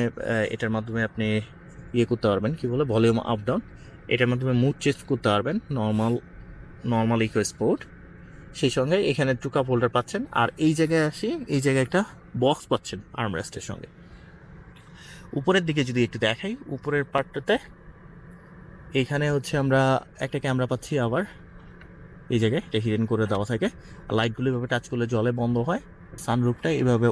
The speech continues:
ওপেন করে নেওয়া যায়, but এটা আপনাকে প্রেস করেই ধরে রাখতে হচ্ছে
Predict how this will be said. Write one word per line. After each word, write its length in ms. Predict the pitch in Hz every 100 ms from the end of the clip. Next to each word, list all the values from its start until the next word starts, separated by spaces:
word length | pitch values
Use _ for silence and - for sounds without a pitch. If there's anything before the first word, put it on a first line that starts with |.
| -
ওপেন 200 | 127 139 127
করে 140 | 107 101
নেওয়া 160 | 85
যায়, 160 | 73 156 - - - - - - - - - - - - - - - - - -
but 140 | 123 117
এটা 220 | 123 131
আপনাকে 320 | 127 139 135
প্রেস 320 | 135 156 147 -
করেই 320 | 151 151 147 143 143
ধরে 180 | 123 123
রাখতে 180 | 113 -
হচ্ছে 260 | 113 - 175